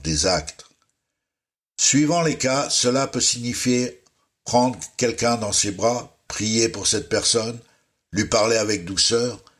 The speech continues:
et lui exprimer votre commisération ou votre sympathie.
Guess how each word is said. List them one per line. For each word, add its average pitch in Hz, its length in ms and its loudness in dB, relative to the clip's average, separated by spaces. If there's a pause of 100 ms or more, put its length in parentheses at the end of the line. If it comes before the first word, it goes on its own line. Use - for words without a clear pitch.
(220)
et 123 120 2
lui 131 160 2
exprimer 110 520 -2
votre 98 300 -2
commisération 92 1200 -2 (200)
ou 95 120 -4
votre 87 280 0
sympathie. 76 680 -4